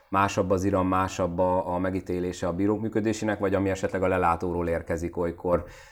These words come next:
személyes, ö, személyeskedésbe átcsapó, vagy ne adj Istenné a, akár fizikai inzultusba átcsapó dolgok, mert azért az is meg tud törni, gondolom, egy, ö, nem túl kemény lelkű játékvezetőt.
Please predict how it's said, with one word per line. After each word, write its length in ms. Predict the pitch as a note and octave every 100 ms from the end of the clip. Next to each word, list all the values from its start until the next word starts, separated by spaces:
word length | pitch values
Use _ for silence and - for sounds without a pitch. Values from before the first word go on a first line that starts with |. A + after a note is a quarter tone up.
| _
személyes, 760 | - F#2+ F#2 F#2 F2 - - - -
ö, 260 | E2 E2 E2
személyeskedésbe 840 | E2 - F#2+ F#2+ F#2 - F2+ F2+ F2
átcsapó, 400 | F2 E2 F#2 F2+
vagy 160 | F2
ne 120 | F#2 G2+
adj 160 | F#2
Istenné 400 | F#2 - F2+ F2+
a, 280 | F2+ F2+ F2 - -
akár 360 | F2+ - E2+
fizikai 480 | E2+ F2+ F2 E2+ E2+
inzultusba 540 | F2 F#2+ F#2 F2 E2 E2+
átcsapó 460 | E2+ - F2+ E2+
dolgok, 360 | E2 E2 D#2+ -
mert 140 | E2+
azért 260 | F2+ F#2 F#2
az 100 | G2
is 220 | F#2 - - -
meg 180 | G2
tud 160 | - G2
törni, 280 | G#2 F#2 F2+
gondolom, 460 | F#2 F#2 F2+ F2+
egy, 240 | F2 F2 F2+
ö, 140 | F2+ E2+ - - - - - _
nem 240 | G#2 G#2
túl 140 | F#2 F#2
kemény 320 | F#2+ F2+ F2+
lelkű 280 | F2 E2+ F2
játékvezetőt. 960 | E2 E2 E2+ F2 E2 E2+ E2 F#2+ -